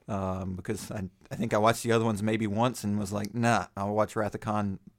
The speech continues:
you know, multiple times. And if I remember correctly, in Wrath of Khan is where,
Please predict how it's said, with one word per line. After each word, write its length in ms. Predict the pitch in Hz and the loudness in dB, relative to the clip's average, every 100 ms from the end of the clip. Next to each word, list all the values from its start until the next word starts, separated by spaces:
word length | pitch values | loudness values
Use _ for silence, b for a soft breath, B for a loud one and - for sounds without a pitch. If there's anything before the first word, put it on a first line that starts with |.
| 110 | -10
you 80 | 101 | -8
know, 100 | 95 | -4
multiple 320 | 107 107 110 | -4 -4 -6
times. 320 | 127 104 - b b b b b b b b b b b b _ _ - | -6 -6 -10 b b b b b b b b b b b b _ _ 0
And 120 | 127 | 2
if 100 | 123 | 6
I 160 | 139 127 | 6 6
remember 520 | 135 165 180 165 151 | 6 8 10 10 8
correctly, 580 | - 131 117 131 127 110 - | 8 6 6 4 0 0 -4
in 180 | 131 123 | 0 2
Wrath 220 | 120 113 | 4 2
of 80 | 113 | 0
Khan 280 | 113 98 98 | 0 2 0
is 120 | 92 | -2
where, 420 | 101 95 92 85 | 0 2 0 -4